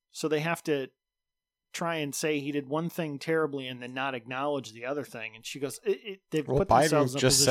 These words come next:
Speaker 2: said,
Speaker 1: they can't.
Speaker 2: just basically said that it was his, his doing that got the vaccines out.
Speaker 1: <laughs> Yeah, one of the things he said was, "We're gonna have a million doses by whenever." Well, it was, that was Trump's promise, and we're all gonna,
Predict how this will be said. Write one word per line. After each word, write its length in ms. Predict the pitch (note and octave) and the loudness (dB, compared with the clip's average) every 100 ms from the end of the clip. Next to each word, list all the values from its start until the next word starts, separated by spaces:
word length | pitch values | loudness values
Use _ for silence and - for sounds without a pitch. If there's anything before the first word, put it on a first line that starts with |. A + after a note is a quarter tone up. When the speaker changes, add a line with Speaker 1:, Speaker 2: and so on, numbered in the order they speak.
| D#3 | 4
Speaker 2:
said, 80 | B2 | 2
Speaker 1:
they 60 | |
can't. 100 | A#2+ | -2
Speaker 2:
just 200 | A#2 A#2 - | -2 0 2
basically 380 | B2+ - A#2 | 2 2 0
said 280 | A2 - C#2+ | 0 0 0
that 160 | D2+ D2 | 2 0
it 80 | C#2 | 0
was 180 | D#2 | -2
his, 460 | - F2+ D#2 D2 - | 2 2 2 -2 -2
his 160 | - F2+ | -4 -4
doing 360 | C#2+ G2+ F#2 D2 | 0 0 0 -2
that 100 | D2 | -2
got 160 | D#2 | -4
the 60 | C#2+ | -4
vaccines 480 | E2+ E2+ - B2+ - | -4 -4 -4 -6 -6
out. 160 | G#1+ - | -8 -6
Speaker 1:
<laughs> 40 | |
Yeah, 320 | - C3+ D3 F#3+ | -2 0 0 -4
one 260 | C#3+ D#3 | -4 -2
of 60 | D#3+ | 0
the 60 | D3 | -2
things 240 | E3+ D#3 | -4 -6
he 40 | C3+ | -6
said 240 | - D3 | -4 -4
was, 140 | C3 A#2+ | -4 -8
"We're 80 | |
gonna 140 | C3 C3+ | -10 -10
have 120 | A#2+ | -12
a 40 | |
million 360 | A#2+ B2+ C3+ C3 | -12 -12 -8 -6
doses 380 | B2+ B2+ - C3 | -4 -6 -6 -8
by 320 | A2+ B2+ A#2 G#2+ _ | -6 -6 -8 -12 _
whenever." 680 | B2+ C3 C3 A#2+ A2+ C#3 D#3 _ _ _ _ _ _ _ - | -14 -12 -10 -8 -4 -4 -4 _ _ _ _ _ _ _ 0
Well, 180 | E3 F3 | 2 4
it 20 | |
was, 320 | D#3+ B2+ - _ _ B2+ | 2 -2 -10 _ _ -2
that 180 | C#3+ | 0
was 140 | E3 - | 2 -2
Trump's 340 | - F3 F3+ | -2 -2 -2
promise, 400 | - C3 A#2+ A#2 | -4 -4 -6 -8
and 80 | C3 | -8
we're 80 | A#2+ | -8
all 140 | A#2+ | -8
gonna, 200 | A#2 G#2+ | -10 -16